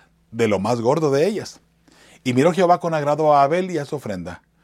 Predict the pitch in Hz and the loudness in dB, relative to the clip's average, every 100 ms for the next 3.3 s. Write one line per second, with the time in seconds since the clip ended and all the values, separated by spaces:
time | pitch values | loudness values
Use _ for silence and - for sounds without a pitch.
0 | _ _ _ 107 92 120 147 131 143 131 | _ _ _ -4 0 0 2 0 0 -2
1 | 113 127 147 113 107 98 131 143 113 - | 0 0 0 0 -2 -4 -2 -4 -8 -12
2 | _ _ - 107 87 82 120 120 101 - | _ _ -12 -8 -8 -8 -2 -2 -2 -4
3 | 180 107 | -4 -6